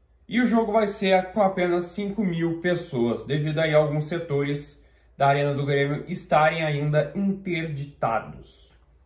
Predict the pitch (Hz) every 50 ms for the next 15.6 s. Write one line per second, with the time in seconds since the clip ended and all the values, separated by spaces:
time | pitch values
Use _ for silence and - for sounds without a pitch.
0 | _ _ _ _ _ _ _ _ _ _ _ _ _ _ _ _ _ _ _ _
1 | _ _ _ _ _ _ _ _ _ _ _ _ _ _ 220 247 277 285 277 -
2 | 247 226 226 233 226 226 - 208 214 196 190 180 151 143 127 113 104 104 104 107
3 | 117 139 170 190 214 214 - 208 185 190 185 180 - - - 170 151 156 147 151
4 | 143 139 - 151 143 139 139 - - 139 135 135 135 139 147 180 214 247 240 240
5 | - - - - - - 160 143 143 147 143 - - 147 120 117 127 139 196 240
6 | 254 226 170 139 - - - - - - - - - - - _ _ _ _ -
7 | _ - - - - - - - - - - - - - - - - - - -
8 | - 156 175 143 135 135 143 139 139 131 127 131 147 156 180 190 175 120 117 117
9 | - - - - - - - - - - - - - - - - - - - -
10 | - - - 175 151 185 185 190 185 185 185 190 185 - - 208 196 185 175 175
11 | 185 185 196 185 151 165 165 175 175 175 165 - - 202 190 180 180 175 - -
12 | - 170 165 160 160 165 170 170 - 170 147 139 143 - - 156 147 147 147 151
13 | 139 135 135 160 165 151 - 147 139 135 113 101 101 - - - 127 127 135 139
14 | 135 135 135 135 135 131 127 120 127 131 143 139 - 127 123 120 127 131 - 135
15 | 139 135 151 135 127 120 104 - - - -